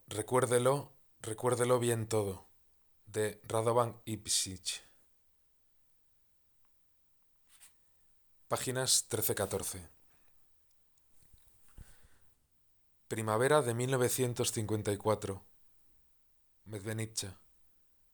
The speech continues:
Es una montaña cubierta de bosques al norte de Zagreb. El aire es cortante. Como ya no me entendía con casi ninguno de los intelectuales, escritores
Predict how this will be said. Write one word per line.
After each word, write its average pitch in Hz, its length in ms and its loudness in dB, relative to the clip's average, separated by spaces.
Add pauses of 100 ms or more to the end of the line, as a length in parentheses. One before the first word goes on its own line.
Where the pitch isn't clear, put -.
(340)
Es - 120 -4
una 143 100 0
montaña 139 360 4
cubierta 127 460 4
de 117 60 4
bosques 131 460 2
al 110 160 0
norte 120 320 2
de 101 160 0
Zagreb. 92 480 -2 (840)
El 107 140 -4
aire 117 260 4
es - 140 2
cortante. 101 680 -2 (1400)
Como 107 200 -8
ya 131 140 2
no 143 80 2
me 143 100 2
entendía 123 540 4
con 113 180 0
casi 110 260 2
ninguno 113 380 2
de 110 80 4
los 107 160 4
intelectuales, 104 960 2 (140)
escritores 104 920 0